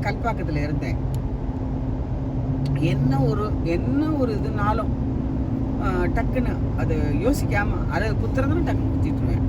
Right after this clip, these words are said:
பூக்குழி இறங்குறதுன்னா உடனே இறங்கிடுவேன். ஆஹ், அந்த கல்பாக்கிற ஊர்ல கேரியர் தான் கட்டணும். அதனால நம்மளால விரதம் இருக்க முடியாது. விரதம் இருந்தா என்ன பண்ணணும்? அந்த பலகாரம், வடை,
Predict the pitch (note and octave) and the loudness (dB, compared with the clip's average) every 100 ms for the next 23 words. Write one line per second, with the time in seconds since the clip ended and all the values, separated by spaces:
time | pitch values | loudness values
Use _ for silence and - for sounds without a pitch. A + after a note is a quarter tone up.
0 | - - B3+ - - - - B2+ - - | 0 0 0 0 0 2 2 2 0 0
1 | - - D3+ - - D3+ D#3+ D3+ B2+ C3 | 0 0 0 0 0 0 2 2 0 0
2 | - - C#3 C#3 - - - - - - | -2 -2 0 0 2 2 2 2 0 0
3 | - E4+ E4+ E4+ - - - - - - | 0 2 2 2 0 0 -2 -2 0 0
4 | B3+ D#4 C#4 B3 A3+ A3 B3 G#3+ F#3+ - | 0 0 0 0 0 -2 0 0 0 -2
5 | A3+ C4 D#4+ C#4 - - - - - - | 0 2 2 0 0 -2 -2 -2 0 -2
6 | - - - B3+ C4 E4+ - - F#3 F#3 | 0 -2 0 0 0 -2 -2 -2 -2 -2
7 | G3 F#3+ E3+ - F#3 D#3+ E3 D3+ C#3+ C#3 | -2 0 0 0 0 0 0 0 0 0
8 | C3+ D3 C#3+ C3+ B2 A#3+ A3+ - - - | 0 0 0 0 0 0 -2 -2 -2 -2
9 | G3+ G#3 - - - - - F3 - D3+ | -2 -2 -2 -2 -2 0 0 0 0 0
10 | - - - - F#3 - - F3 | 2 2 2 2 0 0 0 0